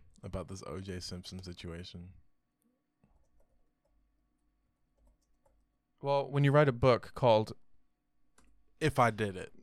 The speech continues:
Speaker 2: I Didn't Do It, but
Speaker 1: No.
Speaker 2: if I
Speaker 1: No, it's
Speaker 2: did,
Speaker 1: called
Speaker 2: if,
Speaker 1: If I
Speaker 2: if I
Speaker 1: Did
Speaker 2: did it. And, um, did you see that the owners of the actual copyright to, like, license that book, since his, um, since, um,
Speaker 1: It was a forty-five caliber revolver.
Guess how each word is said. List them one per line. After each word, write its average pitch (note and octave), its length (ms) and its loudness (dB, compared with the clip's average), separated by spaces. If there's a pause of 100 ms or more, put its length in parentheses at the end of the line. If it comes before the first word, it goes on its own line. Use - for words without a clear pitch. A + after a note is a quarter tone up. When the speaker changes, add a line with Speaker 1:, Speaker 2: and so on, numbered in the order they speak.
(100)
Speaker 2:
I D#3+ 140 4
Didn't E3+ 320 2
Do A#2 180 -2
It, - 140 -8 (200)
but A2+ 120 0
Speaker 1:
No. A2 100 4
Speaker 2:
if E3 160 0
I G3+ 160 6
Speaker 1:
No, G3+ 140 0
it's C#3 280 4
Speaker 2:
did, - 40 -14
Speaker 1:
called G#2+ 120 -4
Speaker 2:
if, D#3 80 4
Speaker 1:
If - 100 -10
I - 60 -4
Speaker 2:
if D3 160 0
I C#3 80 6
Speaker 1:
Did C3+ 180 0
Speaker 2:
did - 20 -2
it. - 220 -2
And, E3 300 4
um, B2 520 4 (140)
did C#3+ 160 -2
you D3+ 80 -2
see D#3+ 440 -2
that B2+ 400 0
the B2 380 0
owners C#3+ 560 0
of B2 220 4
the A2 340 0
actual C3 280 -2
copyright C3+ 600 0 (140)
to, A2+ 360 -2
like, A2+ 180 -6
license A#2+ 420 -2
that B2 200 -2
book, B2 300 -4 (720)
since C#3+ 300 -2 (100)
his, B2+ 560 -2 (360)
um, A#2 400 0
since, - 380 -2 (180)
um, A2+ 260 0
Speaker 1:
It A2 40 -2
was A2+ 140 -2
a G2+ 40 -4
forty-five G2+ 460 -6
caliber F2+ 340 -10
revolver. D#2+ 420 -18